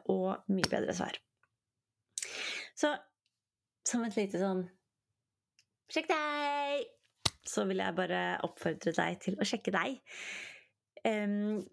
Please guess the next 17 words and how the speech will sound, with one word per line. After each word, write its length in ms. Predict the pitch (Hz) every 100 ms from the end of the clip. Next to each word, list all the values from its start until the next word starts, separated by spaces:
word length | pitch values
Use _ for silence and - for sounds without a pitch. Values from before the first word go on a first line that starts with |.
| - -
kjenn 240 | 285 262
litt 120 | 233 226
over 160 | 214
brystene 320 | 220 220 190 180
dine 220 | 175 175
i 40 |
dag. 340 | 185 208 233 - - _ -
Eh, 480 | 196 190 - - 196 - -
ta 220 | - 208 208 -
og 100 | 202 180
bestill 460 | 196 - 190 185 185 180
en 220 | 175 180
test, 280 | - 202 - - -
still 320 | - 180 170 -
en 240 | 175 175 - -
celleforandring, 920 | - 165 165 165 156 151 185 247 302 311 - - - - -
em, 340 | 196 185 175